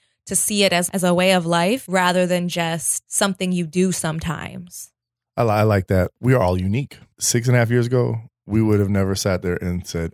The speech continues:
Speaker 2: "Oh, we're gonna have a podcast," because
Speaker 1: No.
Speaker 2: we just didn't understand. And what's really cool also in this uniqueness, okay, is he created us in his own image.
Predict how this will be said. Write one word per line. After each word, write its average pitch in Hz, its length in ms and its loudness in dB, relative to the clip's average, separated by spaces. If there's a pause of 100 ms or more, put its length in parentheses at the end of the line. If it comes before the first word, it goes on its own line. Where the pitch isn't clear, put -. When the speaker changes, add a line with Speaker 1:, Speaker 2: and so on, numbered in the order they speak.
(120)
Speaker 2:
"Oh, 180 200 -2
we're 156 100 -4
gonna 147 160 -2
have - 20 -2
a 113 60 -2
podcast," 123 540 -6
because 110 200 0
Speaker 1:
No. 104 60 -10
Speaker 2:
we 120 200 -4
just 117 340 -2
didn't 120 280 -4
understand. 98 920 -4
And 117 100 0
what's 123 180 0
really 156 200 4
cool 123 320 2
also 107 380 2
in 104 100 2
this 95 200 -2
uniqueness, 92 520 -4
okay, 90 300 -2
is 85 120 -2
he 113 180 -4
created 135 380 4
us 107 100 0
in 110 60 2
his 104 100 2
own 101 120 2
image. - 340 -2